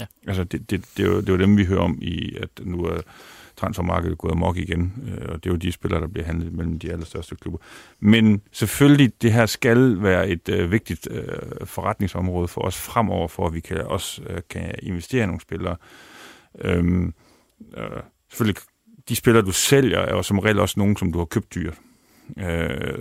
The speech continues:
Speaker 2: og, og når vi ikke rigtig bruger transferkroner, jamen så, så skal det jo primært være nogen, vi køber virkelig godt købmandskab, eller skal det være nogen, som vi, vi har udviklet selv,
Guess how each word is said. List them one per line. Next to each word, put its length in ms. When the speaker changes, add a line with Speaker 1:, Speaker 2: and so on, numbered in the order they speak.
Speaker 2:
og, 200
og 80
når 120
vi 80
ikke 140
rigtig 220
bruger 140
transferkroner, 640
jamen 160
så, 240
så 160
skal 280
det 140
jo 400
primært 420
være 100
nogen, 260
vi 180
køber 300
virkelig 360
godt 180
købmandskab, 600
eller 140
skal 180
det 80
være 80
nogen, 220
som 240
vi, 160
vi 180
har 80
udviklet 440
selv, 240